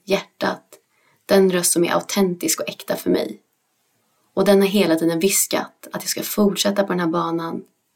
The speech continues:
göra min grej, att jag är grym. Och jag tror helhjärtat på det jag gör. Jag vet att jag har upptäckt mitt livssyfte, min stora mening med livet. Och det guidar mig genom vått och torrt.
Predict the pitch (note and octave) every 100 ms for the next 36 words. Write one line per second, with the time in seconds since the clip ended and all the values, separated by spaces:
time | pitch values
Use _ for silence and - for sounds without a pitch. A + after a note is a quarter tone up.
0 | _ - F3+ E3 F3+ F#3 F3 E3+ - -
1 | - _ _ _ _ _ - - F3 D#3+
2 | G3 F#3+ - _ _ _ _ _ _ _
3 | _ _ _ _ _ _ - G3+ G3+ -
4 | A#3+ G#3 E3+ F3 D#3+ E3 - - D#3+ F3
5 | E3+ F3+ - G3+ G3+ _ _ _ _ _
6 | _ - F#3+ G#3+ A3 G3+ - F3 - -
7 | - G3+ G3 G3 G3 - F3+ F3 - -
8 | - - - - _ _ _ _ _ G3
9 | G#3 G#3 G3 G#3 - D#3+ E3+ E3+ - E3+
10 | D#3+ - - - - - _ _ _ _
11 | _ _ _ _ - G3+ G3+ G#3 F#3+ F3
12 | F#3+ D3+ D#3 E3+ E3+ D#3+ - - - -
13 | - -